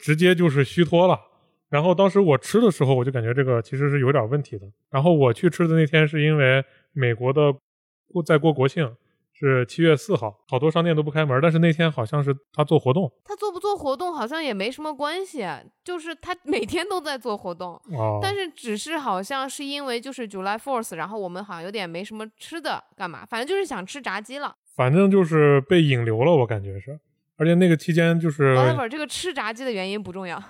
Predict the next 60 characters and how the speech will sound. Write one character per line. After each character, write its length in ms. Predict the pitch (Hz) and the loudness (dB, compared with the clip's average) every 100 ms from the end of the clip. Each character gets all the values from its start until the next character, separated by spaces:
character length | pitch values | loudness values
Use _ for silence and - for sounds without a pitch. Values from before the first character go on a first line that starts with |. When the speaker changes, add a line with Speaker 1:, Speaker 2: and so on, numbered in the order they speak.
| _ _ - | _ _ -2
Speaker 1:
我 180 | 143 | 2
觉 120 | 135 170 | 4 4
得 60 | |
是 100 | 185 | 4
重 140 | 156 135 | 2 2
要 140 | 104 | 0
的， 100 | 104 | -6
这 160 | - 139 | -10 -6
是 60 | |
我 120 | 135 | -2
的 80 | 117 | -2
一 60 | 127 | -2
个 80 | 139 | -6
铺 200 | - 160 | -4 0
垫。 180 | 170 117 104 _ - - - | 2 0 -6 _ -10 -4 0
他 60 | |
这 80 | 185 | 4
个 100 | 180 | 6
某 300 | 160 151 135 | 6 6 4
红 220 | - 165 | 4 2
书 160 | 170 196 | 4 2
上 120 | 180 | 4
他 120 | 165 | 2
推 240 | - - 185 | 0 -2 2
荐 160 | 202 | 2
了 80 | 151 | 2
东 180 | 139 139 | 0 -2
西 60 | |
以 60 | 131 | -2
后， 140 | 135 | -4
导 140 | 135 117 | -4 -4
致 80 | 151 | -2
我 80 | |
那 100 | 139 | -2
几 120 | 139 127 | -2 -4
天 200 | 131 139 _ _ _ | -4 -4 _ _ _
非 140 | 185 | 2
常 180 | 165 160 | 2 0
想 180 | 110 98 | -2 -10
吃。 140 | - 127 - - _ | -8 -8 -10 -20 _
如 80 | 185 | 0
果 140 | 226 | 4
我 100 | 220 | 6
没 120 | 180 202 | 6 4
有 120 | 226 | 4
经 200 | 180 208 | 2 4
过 120 | 202 | 4
这 80 | 196 | 4
个 60 | |
引 140 | 175 131 | 4 4
流， 120 | 143 | 4
我 80 | 151 | 4
就 60 | |
不 140 | 147 160 | 2 0
会 100 | 226 | 0
吃 140 | - | -2
这 60 | 123 | -10
个 60 | |
东 120 | 107 104 | -8 -10
西。 180 | 101 | -12